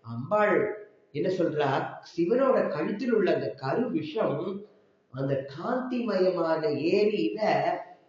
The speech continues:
ஒரு மூலையில பாசி படர்ந்தால் போல ஒதுக்கப்பட்டு இருக்கின்றது அப்படின்னு ஒரு அழகான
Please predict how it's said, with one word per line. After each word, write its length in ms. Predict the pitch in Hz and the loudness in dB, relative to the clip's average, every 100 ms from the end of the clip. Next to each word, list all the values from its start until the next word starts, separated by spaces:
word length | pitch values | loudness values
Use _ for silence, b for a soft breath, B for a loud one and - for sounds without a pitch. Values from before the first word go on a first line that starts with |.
| _ - | _ -2
ஒரு 340 | 156 170 175 | 0 2 0
மூலையில 540 | 247 285 247 196 233 - - | -2 2 4 6 4 2 -4
பாசி 400 | - 240 269 269 - | -2 -2 -2 -4 0
படர்ந்தால் 580 | 208 190 190 170 143 147 | 2 2 4 4 2 2
போல 260 | 156 165 233 170 175 - - - - _ 165 | 4 6 6 6 6 4 0 -10 -20 _ 2
ஒதுக்கப்பட்டு 760 | - - 277 269 226 - 226 | 4 6 4 6 4 2 0
இருக்கின்றது 680 | 190 185 - 175 160 147 170 | 0 0 -4 -4 -2 0 2
அப்படின்னு 600 | 185 - 165 233 254 175 | 4 4 2 2 4 4
ஒரு 120 | 151 | 2
அழகான 920 | 143 135 196 202 240 247 285 294 262 | 0 -2 -2 -2 -2 0 2 2 2